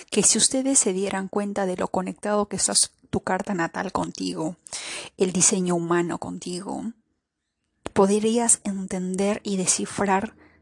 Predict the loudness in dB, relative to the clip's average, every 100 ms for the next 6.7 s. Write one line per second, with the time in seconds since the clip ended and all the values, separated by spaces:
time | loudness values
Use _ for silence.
0 | _ _ 2 4 2 2 0 0 -6 -12
1 | -20 _ _ _ _ _ _ _ _ 2
2 | 4 4 6 6 6 2 -2 -6 -10 -18
3 | _ _ _ _ _ _ _ _ _ _
4 | _ _ _ _ _ -20 -2 0 4 4
5 | 4 2 2 4 2 2 -2 2 4 2
6 | 0 -2 -4 -2 -2 -2 -4